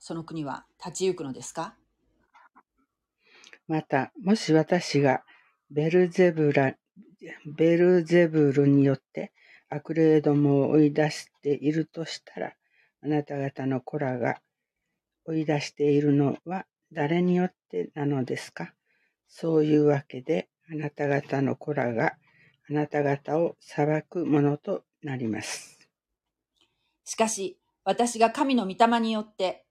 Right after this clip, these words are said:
Speaker 1: 悪霊どもを追い出しているのなら、もう神の国はあなた方のところに来ているのです。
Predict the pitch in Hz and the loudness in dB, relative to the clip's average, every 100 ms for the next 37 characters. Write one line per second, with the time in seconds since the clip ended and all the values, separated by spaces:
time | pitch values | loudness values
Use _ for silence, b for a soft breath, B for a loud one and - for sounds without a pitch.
0 | _ 214 - 240 226 196 170 160 151 - | _ -8 2 4 6 2 -2 -4 -6 -2
1 | 208 220 190 - - 180 175 160 185 180 | 0 4 4 2 0 -2 -2 -2 0 0
2 | - _ _ _ _ _ 247 262 226 - | -2 _ _ _ _ _ 4 4 4 -2
3 | _ _ 320 320 262 208 196 165 156 160 | _ _ 0 2 0 -2 -8 -8 -6 -6
4 | - _ 208 220 226 214 208 165 160 - | -8 _ -4 2 2 2 0 -4 -6 -10
5 | - 190 226 208 180 - 294 262 175 139 | -8 -2 -2 -2 -6 -10 -6 -6 -6 -10
6 | - - - | -12 -18 -20